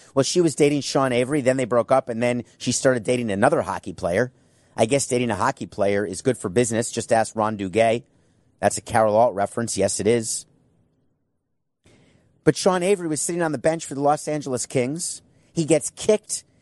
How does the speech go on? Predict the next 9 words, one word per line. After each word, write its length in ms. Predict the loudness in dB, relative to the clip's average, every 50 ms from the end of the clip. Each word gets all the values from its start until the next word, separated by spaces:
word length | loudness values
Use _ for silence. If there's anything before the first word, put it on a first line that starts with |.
| _ _ _ _ _
in 180 | 0 2 2 2
the 240 | 0 -2 -4 -4 -8 _ _ _
tuchus, 680 | 2 2 2 2 2 -2 -4 -4 -6 -6 -8 -12 -16 _ _ _ _ _ _ _ _ _ _ _ _ _ 0
and 100 | 0 0
apparently 600 | 0 -2 -4 -2 -2 -2 -2 -2 -2 -2 -2 -2 0
a 120 | 0 0
mark 360 | 0 -2 -2 -2 -2 -2 -4
was 200 | -8 -8 -6 -4
left. 480 | -2 -2 -2 -4 -6 -10 -14 -14 -16